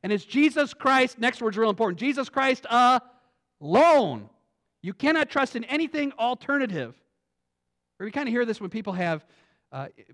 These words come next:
big diseases, uh, maybe a cancer or something like that, and they don't wanna try the traditional method. "I'm gonna try an alternative solution." Okay, that, there's n-, but when it comes to alternative solutions regarding the delivery from sin and death, there is none. And so if they do not receive this gospel, which is our prayer and hope, it's why we do this, it's why we love their families and bring them in here,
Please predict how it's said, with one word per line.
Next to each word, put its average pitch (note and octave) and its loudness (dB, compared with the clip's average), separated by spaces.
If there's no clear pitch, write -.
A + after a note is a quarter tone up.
big G3+ -4
diseases, E3+ -8
uh, A#2+ -16
maybe D3 -12
a - -14
cancer F3+ -12
or B2 -12
something E3+ -12
like D3+ -10
that, D#3 -6
and C3+ -12
they C3+ -10
don't F3+ -10
wanna F3+ -8
try E3 -12
the D3+ -12
traditional D#3+ -14
method. D3+ -12
"I'm E3+ -12
gonna F#3+ -10
try F#3 -14
an E3+ -12
alternative D#3 -14
solution." A#2 -18
Okay, - -18
that, F#3 -16
there's F#3 -18
n-, G#3 -20
but E3 -6
when D#3 -2
it G3 -6
comes A#3 -6
to - -10
alternative F3 -8
solutions D#3+ -10
regarding D3 -8
the C3+ -10
delivery C#3+ -12
from - -16
sin D#3 -16
and C#3 -10
death, D#3 -14
there C#3 -12
is F#3 -8
none. A#2 -10
And C#3+ -12
so C#3+ -6
if B2+ -10
they G#3 -6
do G3 -12
not F#3 -8
receive E3 -16
this D#3 -12
gospel, C#3+ -12
which B2+ -16
is B2+ -20
our A#2 -12
prayer F3+ -8
and B2+ -12
hope, D#3+ -8
it's C3 -20
why C3+ -12
we C3 -8
do E3 -10
this, C3 -10
it's C#3 -20
why C3+ -12
we C3 -14
love D3 -14
their D#3 -12
families D#3+ -12
and A#2+ -18
bring F3 -10
them F3+ -10
in F3+ -8
here, D3 -8